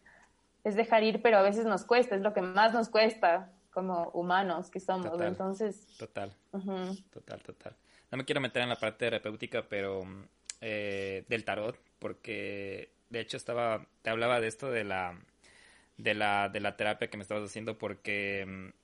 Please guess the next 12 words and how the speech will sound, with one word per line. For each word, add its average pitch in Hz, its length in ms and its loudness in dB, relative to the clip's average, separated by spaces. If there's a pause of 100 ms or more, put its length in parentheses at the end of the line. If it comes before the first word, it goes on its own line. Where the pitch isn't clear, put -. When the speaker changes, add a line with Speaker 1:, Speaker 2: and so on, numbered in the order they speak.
(180)
Speaker 2:
eh, 104 360 -2
asisto 120 260 -6
a 117 60 -6
terapia 117 380 -2
también, 117 480 -6
y 110 80 -14
justo 143 600 -2 (720)
una 131 240 -2
de 123 60 2
las 110 160 -4
cosas - 340 -10
que 104 760 -2